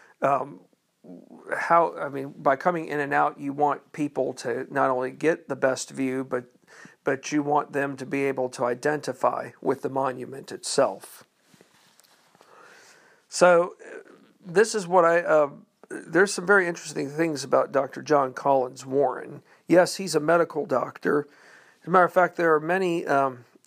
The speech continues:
members of this family who have, um, especially on the male side, because we have to remember at one time, uh, only men were doctors. Of course, women, uh,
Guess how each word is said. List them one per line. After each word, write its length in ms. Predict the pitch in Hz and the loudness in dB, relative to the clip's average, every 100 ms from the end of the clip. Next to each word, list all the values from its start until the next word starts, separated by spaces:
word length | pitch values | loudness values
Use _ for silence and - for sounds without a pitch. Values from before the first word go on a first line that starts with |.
| _ - | _ -2
members 480 | 143 98 - 135 147 | 2 2 2 -2 -4
of 80 | |
this 160 | 139 - | -4 -4
family 460 | - 139 139 143 131 | 0 0 0 -4 -2
who 220 | 147 139 | -2 2
have, 260 | 143 131 | 0 2
um, 380 | 139 131 123 120 _ - | 2 2 -2 -10 _ -10
especially 420 | - - 165 160 | -4 0 2 2
on 100 | 147 | -2
the 60 | 131 | 0
male 300 | 156 180 170 | 2 4 4
side, 360 | - 127 135 | 2 2 2
because 280 | 139 139 135 | -2 -6 -2
we 60 | 147 | -2
have 120 | - | -2
to 80 | 151 | -4
remember 380 | 139 151 139 139 | -2 -2 -2 -4
at 80 | - | -2
one 240 | 147 143 | -4 -4
time, 420 | 135 156 143 135 - - - - - _ _ _ _ _ - | -2 0 0 -6 -14 -20 -20 -20 -20 _ _ _ _ _ -2
uh, 240 | 160 139 147 | 0 2 2
only 260 | 190 185 | 2 2
men 460 | 151 151 202 147 120 | -2 0 0 0 -2
were 120 | 123 | 0
doctors. 840 | 127 170 156 - 98 - - - - _ _ _ _ _ | 4 4 4 -4 -14 -12 -12 -14 -16 _ _ _ _ _
Of 80 | 143 | -10
course, 300 | - 151 - | 0 0 0
women, 480 | 151 175 170 170 170 - | -2 0 0 -2 -8 -12
uh, 440 | - - - - | -16 -16 -16 -16